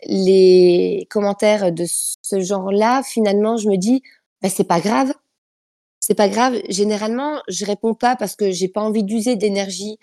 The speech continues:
à expliquer pourquoi j'en suis arrivée là aujourd'hui et pourquoi, euh, je m'exprime sur les réseaux.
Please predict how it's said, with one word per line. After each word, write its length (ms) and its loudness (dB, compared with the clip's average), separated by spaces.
à 140 0
expliquer 580 0
pourquoi 460 0
j'en 140 4
suis 180 2
arrivée 280 4
là 140 4
aujourd'hui 640 0
et 100 2
pourquoi, 680 2
euh, 20 4
je 220 0
m'exprime 440 0
sur 160 -4
les 140 -2
réseaux. 380 -2